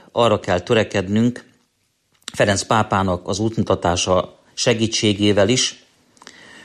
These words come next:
hogy ezt a sokszínűséget, amely a keresztény közösségekben rejlik,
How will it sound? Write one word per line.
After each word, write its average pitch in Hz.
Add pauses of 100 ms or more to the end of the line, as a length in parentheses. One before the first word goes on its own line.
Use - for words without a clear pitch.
hogy 117
ezt 120
a 110 (320)
sokszínűséget, 110 (220)
amely 98
a 92
keresztény 104
közösségekben 95
rejlik, 104